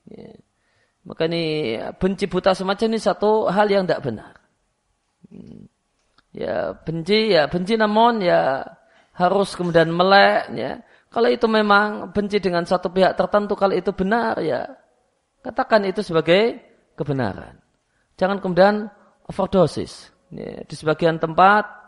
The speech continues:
ya, maaf menyebut nama, ya,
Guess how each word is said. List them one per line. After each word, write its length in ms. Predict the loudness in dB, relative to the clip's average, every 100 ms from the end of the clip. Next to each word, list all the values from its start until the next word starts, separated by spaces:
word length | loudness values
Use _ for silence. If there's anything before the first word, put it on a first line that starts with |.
| _ _ _ _ _ _
ya, 840 | -10 -8 -6 -6 -6 -8 -8 -10 -8
maaf 280 | -4 -4 -4
menyebut 400 | -6 -4 -6 -4
nama, 560 | -2 0 0 -2 -6 -16 _ _ _ _ -6
ya, 240 | 0 4